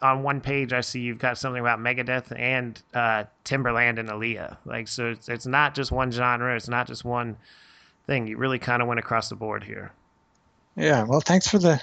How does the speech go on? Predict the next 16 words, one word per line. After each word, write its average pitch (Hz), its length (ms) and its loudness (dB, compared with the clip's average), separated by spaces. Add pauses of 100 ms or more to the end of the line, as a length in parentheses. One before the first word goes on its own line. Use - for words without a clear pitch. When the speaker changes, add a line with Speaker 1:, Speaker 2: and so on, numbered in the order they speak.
Speaker 2:
supportive 127 500 4
feedback, 107 580 2
too, 113 260 2
of, - 260 -4
uh, 101 240 0
many 113 300 2
years, 107 180 6
about 160 200 4
three 131 220 4
or 139 60 8
four 120 220 2
years 107 320 2
of 92 100 -10
research, - 520 -6
Speaker 1:
Yep. - 60 -8
Speaker 2:
actually. - 360 -8